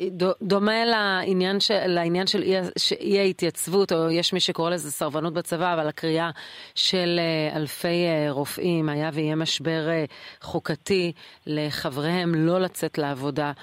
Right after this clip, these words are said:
אה, ביום כזה. רופא כידוע, הוא קודם כל נאמן לשבועת הרופא, ולנטוש חולים זה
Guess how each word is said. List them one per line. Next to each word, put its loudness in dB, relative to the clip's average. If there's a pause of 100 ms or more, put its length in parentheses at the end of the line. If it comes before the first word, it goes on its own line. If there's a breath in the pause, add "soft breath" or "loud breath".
(320 loud breath)
אה, -2
ביום 0
כזה. -2
רופא -4
כידוע, -2
הוא -8
קודם -4
כל -4
נאמן -2
לשבועת -4
הרופא, -2 (100)
ולנטוש -6
חולים -2
זה -2